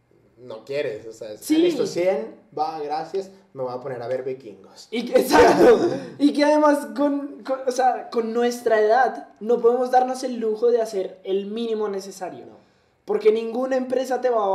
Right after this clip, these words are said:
Speaker 2: valorar o va a querer quedarse contigo si solo haces el mínimo, si es un trabajo mediocre.
Speaker 1: Pero a ti te pagan por el mínimo.
Speaker 2: A ti te pagan y no, o sea, bajo el marco de la ley no deberías hacer más de lo que te están pagando por, ¿sí?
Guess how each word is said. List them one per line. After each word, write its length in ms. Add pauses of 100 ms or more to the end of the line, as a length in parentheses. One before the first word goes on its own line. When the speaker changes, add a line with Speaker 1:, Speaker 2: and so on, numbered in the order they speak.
Speaker 2:
valorar 500
o 140
va 140
a 40
querer 460
quedarse 560
contigo 560 (320)
si 280
solo 360
haces 260
el 80
mínimo, 360
si 160
es 140
un 180
trabajo 320
mediocre. 640
Speaker 1:
Pero 180
a 40
ti 100
te 80
pagan 280
por 100
el 60
mínimo. 340
Speaker 2:
A 140
ti 100
te 160
pagan 500
y 120
no, 140
o 560
sea, 340 (200)
bajo 440
el 100
marco 300
de 80
la 100
ley 260
no 120
deberías 440
hacer 260
más 580
de 160
lo 100
que 80
te 120
están 360
pagando 400
por, 240 (680)
¿sí? 440